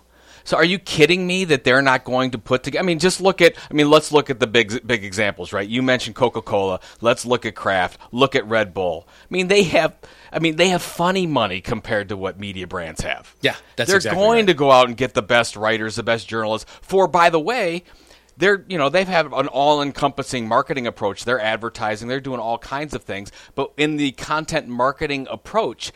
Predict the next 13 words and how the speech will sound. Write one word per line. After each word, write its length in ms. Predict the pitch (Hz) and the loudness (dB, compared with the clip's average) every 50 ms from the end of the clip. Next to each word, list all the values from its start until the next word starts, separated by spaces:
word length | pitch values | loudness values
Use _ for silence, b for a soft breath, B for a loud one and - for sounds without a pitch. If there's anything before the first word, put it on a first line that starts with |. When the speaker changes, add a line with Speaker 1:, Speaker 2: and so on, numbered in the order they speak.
| B B B B B | B B B B B
Speaker 1:
they 120 | - 170 - | -2 -2 0
can 200 | - - 196 156 | 0 -4 -8 -8
fund 480 | - - - - 147 165 196 185 147 | -8 -8 -2 0 2 2 0 0 -4
that 300 | 117 110 95 92 - - | -2 0 0 -2 -2 -6
pretty 220 | - - 226 262 320 | -10 -8 -6 -6 -6
significantly, 840 | - - 190 165 139 127 139 160 - 151 127 123 104 101 107 107 | -6 -6 -8 -6 -4 -4 -4 -4 -6 -8 -12 -10 -10 -8 -8 -8
probably 760 | - - - - 170 196 196 185 156 147 131 151 151 135 - _ _ _ 101 | -10 -10 -8 -6 -6 -6 -6 -8 -12 -10 -8 -8 -8 -10 -12 _ _ _ -20
<laughs> 280 | 135 139 151 165 - | -18 -14 -12 -8 -4
way, 160 | - 277 247 196 | -4 -4 -4 -2
way 260 | 156 180 240 294 311 | -2 0 0 0 0
better 400 | 285 - 160 131 117 110 127 - B B B B B B B | -2 -2 -2 -2 -2 -4 -6 -6 B B B B B B B
than 180 | - 160 165 160 | 2 2 2 2
any 440 | - 147 165 165 165 156 151 135 | 2 0 0 0 -2 -4 -8 -10